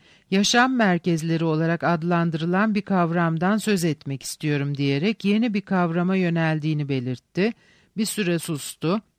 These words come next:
ıhlamurun tazelenmesini bekledi ve konuşmasına devam etti. Yaşama anlam veren kişisel merkezler. Kalıplanmış ve gelişmiş insan paradigmalarının birbirlerinden farklı olduklarını daha önceki konuşmalarımızda belirtmiştik.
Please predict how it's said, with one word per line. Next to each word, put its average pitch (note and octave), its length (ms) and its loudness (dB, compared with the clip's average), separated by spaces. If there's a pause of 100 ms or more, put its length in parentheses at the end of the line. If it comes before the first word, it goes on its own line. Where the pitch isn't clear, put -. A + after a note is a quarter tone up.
(120)
ıhlamurun G3 560 0
tazelenmesini F3 960 2
bekledi D3 520 -4
ve G3+ 100 0
konuşmasına F3+ 800 -4
devam D#3+ 400 -4
etti. B2 400 -12 (1500)
Yaşama A3+ 560 0
anlam G#3+ 560 0
veren F3 340 -2
kişisel F#3+ 540 -4
merkezler. D3+ 920 -4 (1600)
Kalıplanmış A#3 800 0
ve C4 80 0
gelişmiş G#3+ 600 -2
insan A#3 420 0
paradigmalarının D#3 1040 -2
birbirlerinden G3+ 840 -2
farklı G3+ 440 -2
olduklarını D#3 840 -4
daha A3+ 280 2
önceki F3 360 -4
konuşmalarımızda D#3 1000 -4
belirtmiştik. E3+ 880 -4